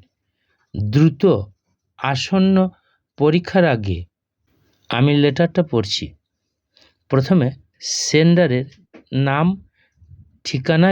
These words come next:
এবং তারিখ বসাতে হবে। To my dear brother, I received your letter yesterday, আমি গতকাল তোমার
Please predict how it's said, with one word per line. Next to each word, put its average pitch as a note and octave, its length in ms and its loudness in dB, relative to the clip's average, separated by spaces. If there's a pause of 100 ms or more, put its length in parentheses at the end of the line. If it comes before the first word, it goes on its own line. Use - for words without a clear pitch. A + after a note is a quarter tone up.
এবং D#3 160 0 (160)
তারিখ C3 300 -2 (1120)
বসাতে C3 500 0
হবে। F2+ 200 -4 (1160)
To F3+ 80 4 (420)
my C#3+ 120 0 (180)
dear D3+ 240 4 (120)
brother, B2+ 360 0 (1000)
I A#2+ 160 0 (180)
received D#3+ 400 0 (220)
your F3 160 6 (100)
letter C#3 300 -2 (400)
yesterday, C3 640 -4 (600)
আমি C3+ 180 2 (120)
গতকাল E3+ 420 0 (120)
তোমার E3+ 260 2